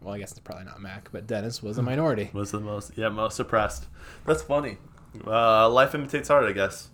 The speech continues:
Speaker 1: Really, guys, if you want a show that's a, a brilliant commentary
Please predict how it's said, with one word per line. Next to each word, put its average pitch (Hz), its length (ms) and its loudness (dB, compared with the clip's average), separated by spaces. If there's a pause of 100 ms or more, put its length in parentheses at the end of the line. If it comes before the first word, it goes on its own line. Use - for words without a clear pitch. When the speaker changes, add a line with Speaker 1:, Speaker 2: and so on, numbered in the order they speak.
Speaker 1:
Really, 139 380 8
guys, 147 360 6
if 156 140 -2
you 202 140 4
want 190 340 6
a 151 80 6
show 139 260 6
that's 131 220 4
a, 113 420 0
a 131 120 2
brilliant 143 680 4
commentary 143 1000 2